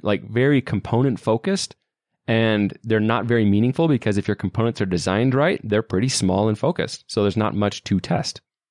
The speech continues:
And really the value is, like, the integration kind of, of a more of a user flow. And then you're doing something like Selenium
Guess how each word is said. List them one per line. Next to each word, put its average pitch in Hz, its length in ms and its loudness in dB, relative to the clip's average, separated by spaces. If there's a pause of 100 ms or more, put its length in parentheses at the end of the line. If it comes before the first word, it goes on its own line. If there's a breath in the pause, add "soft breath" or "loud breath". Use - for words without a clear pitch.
(460)
And 110 200 2
really 156 220 4
the 101 120 0
value 123 360 2
is, 101 100 2
like, 92 140 -2
the - 100 -6
integration 92 720 -2 (260)
kind 98 160 -2
of, 85 140 -2
of 92 260 -2 (460)
a 92 180 0
more 110 220 2
of 101 80 0
a 95 40 2
user 98 280 2
flow. 92 500 0 (540)
And 113 300 2
then 156 120 2
you're 214 80 0
doing 131 260 2
something 110 240 -2
like 90 100 -2
Selenium 95 680 0